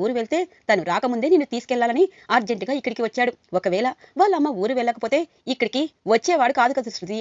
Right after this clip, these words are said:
అని అంటుంది కౌసల్య. అత్తయ్య అని అంటుంది. అవును, ఎందుకంటే నాకు పిల్లలు లేరమ్మా. అలాగే మీ నాన్నంటే నాకు అన్నయ్య, నిన్ను జాగ్రత్తగా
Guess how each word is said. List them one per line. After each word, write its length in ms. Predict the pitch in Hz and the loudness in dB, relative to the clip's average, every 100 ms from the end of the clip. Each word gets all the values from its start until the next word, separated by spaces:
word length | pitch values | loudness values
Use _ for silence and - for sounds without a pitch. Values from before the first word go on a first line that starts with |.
| - | -4
అని 100 | 254 240 | -4 -4
అంటుంది 280 | 220 233 294 - - | -4 -4 -4 -6 0
కౌసల్య. 360 | 220 233 247 247 - _ _ | 2 2 0 0 -2 _ _
అత్తయ్య 300 | 233 254 269 269 - | -2 2 2 2 -2
అని 100 | 254 | -4
అంటుంది. 240 | 240 233 247 _ _ - | -4 -4 -6 _ _ 2
అవును, 180 | 214 254 _ _ - 214 | 2 2 _ _ -2 0
ఎందుకంటే 380 | 277 339 269 262 - _ - 226 | 0 -2 0 -2 -4 _ -2 0
నాకు 160 | 311 240 | 0 -2
పిల్లలు 220 | 214 269 | 0 0
లేరమ్మా. 260 | 254 220 220 220 - 196 | 0 0 -2 -4 -6 0
అలాగే 220 | 220 240 - _ _ 269 | 2 0 -2 _ _ 2
మీ 60 | 330 | 4
నాన్నంటే 380 | 202 254 240 233 320 - 277 | 4 0 -2 -2 -2 -2 -2
నాకు 180 | - 190 | 0 -2
అన్నయ్య, 240 | 202 220 - - - 339 | 0 -2 -4 -8 2 4
నిన్ను 180 | 392 196 | 4 2
జాగ్రత్తగా 500 | 190 214 269 - 240 | 0 2 0 -2 -4